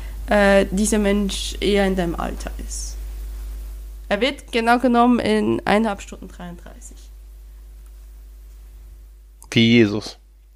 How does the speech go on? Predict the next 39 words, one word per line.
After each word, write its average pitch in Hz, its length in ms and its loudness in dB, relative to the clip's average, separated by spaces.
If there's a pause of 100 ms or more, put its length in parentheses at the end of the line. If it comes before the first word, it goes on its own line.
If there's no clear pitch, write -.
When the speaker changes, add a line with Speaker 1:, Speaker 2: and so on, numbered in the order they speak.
(240)
Speaker 1:
Wie, - 340 2
was, 277 260 -8
wie 240 100 -12 (100)
Jesus? - 1500 -10
Speaker 2:
<laughs> - 80 -14
Jesus 131 360 -4
wurde 160 220 6
auch 165 140 6
dreiunddreißig. 110 580 -6 (320)
Äh, 127 180 6 (180)
okay. 156 300 4
Speaker 1:
Ja, - 60 -10 (400)
also, 156 60 4
Speaker 2:
Und 147 200 4
Speaker 1:
toll. 302 880 0 (360)
Also 269 180 -10
bi-, 320 200 -16
bitte 359 280 -14
nicht 349 120 -2 (120)
mit - 120 -20
dreiunddreißig 311 640 -10
abkratzen, - 600 -14
das - 220 -20
wär, 233 200 -10
Speaker 2:
<laughs> 240 400 0
Speaker 1:
das - 300 0
wär 240 280 -16
nicht 214 240 -20
schön. 185 460 -8 (720)
Speaker 2:
Nee, 160 220 4
weil 160 220 4
das 151 160 -2
wünsche 156 240 -4
ich, 123 40 -12
das 123 100 -4
wünsche 135 180 -6
ich - 20 4
auch 127 40 2
nicht. 113 140 -6